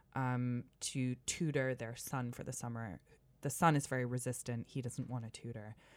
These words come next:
Um, and so she's left with sort of nothing to do working for this family, um, and becomes friends with the staff of the house, who are all arranged in this really odd hierarchy because she is educated and educating the son.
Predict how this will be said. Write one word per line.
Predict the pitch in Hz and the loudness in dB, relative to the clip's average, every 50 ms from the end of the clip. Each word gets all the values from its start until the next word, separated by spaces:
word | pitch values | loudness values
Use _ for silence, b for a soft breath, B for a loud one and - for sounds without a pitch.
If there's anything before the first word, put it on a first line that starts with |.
| B B B B B _ | B B B B B _
Um, | - 135 131 123 123 127 127 - - | 0 2 2 4 4 2 0 0 -2
and | 127 131 127 123 | -2 0 0 0
so | - - 131 | 2 2 2
she's | 123 - - 135 127 131 | 2 2 -2 -4 -4 -2
left | 135 135 127 120 117 - - - | 0 0 2 0 0 -4 -8 -12
with | - 120 - | -10 -8 -6
sort | - - 127 120 | -2 -2 0 -2
of | 117 - | 0 0
nothing | 135 143 131 113 - - 117 113 - | 2 2 2 2 0 -2 -4 -4 -4
to | - 123 | -6 -6
do | 120 117 110 110 107 104 - | -4 -4 -4 -2 -4 -4 -2
working | - 127 120 - - 120 117 | -2 -2 -2 -2 -4 -6 -6
for | 110 - - 107 | -6 -8 -10 -10
this | - 107 - - | -8 -8 -10 -8
family, | - 113 113 113 113 113 104 98 101 107 113 - b b b b b b b b - | -8 -6 -6 -4 -6 -6 -6 -8 -8 -10 -10 -12 b b b b b b b b -6
um, | - 123 120 120 120 120 117 117 113 113 113 - - _ _ - - _ _ - - | -4 -2 0 0 0 -2 -2 -2 -2 -4 -4 -6 -8 _ _ -20 -20 _ _ -2 0
and | 143 135 135 131 131 127 127 127 - - - - - - | 2 2 4 2 2 2 0 -2 -4 -6 -14 -20 -12 -6
becomes | - 151 - - - 147 135 - | -4 -4 -2 0 0 0 0 0
friends | - - - 190 185 175 175 - | 0 4 6 6 6 6 4 0
with | - - | -2 -4
the | - 127 | -4 -4
staff | - - 139 123 - - | -2 0 -2 -2 -2 -6
of | 131 | -10
the | 131 127 | -8 -6
house, | 120 - 220 226 196 - - - - | 0 4 6 6 6 6 4 -2 -4
who | - 165 156 143 | -2 2 2 4
are | 135 - - | 4 4 6
all | 185 202 202 190 | 6 6 8 6
arranged | 160 165 175 180 170 165 - - | 6 4 4 2 2 0 -2 -2
in | 131 123 | -2 -2
this | 123 - - | -4 -4 -4
really | - 135 127 127 120 - - | -4 -2 -2 -2 -4 -2 -2
odd | 131 123 120 117 - | -2 -2 -2 -2 -4
hierarchy | - - 165 185 190 160 - - - - - - | -2 2 4 4 4 4 2 -2 -4 -8 -10 -10
because | - 143 147 - - - 170 156 151 - | -8 -8 -8 -6 -2 2 2 2 2 2
she | - - - 165 147 | -4 -6 -4 -2 -2
is | 135 123 - - - | -2 -2 -4 -6 -6
educated | 151 147 147 147 - - 139 147 127 127 123 - - | -6 -4 -6 -6 -10 -8 -8 -6 -6 -6 -6 -6 -8
and | 131 131 139 | -8 -6 -6
educating | 139 143 - 131 - - 127 123 120 120 | -6 -6 -6 -8 -10 -8 -8 -6 -6 -6
the | 123 | -6
son. | - - 143 135 127 113 113 117 120 | -6 -6 -4 -2 -2 -2 -4 -6 -8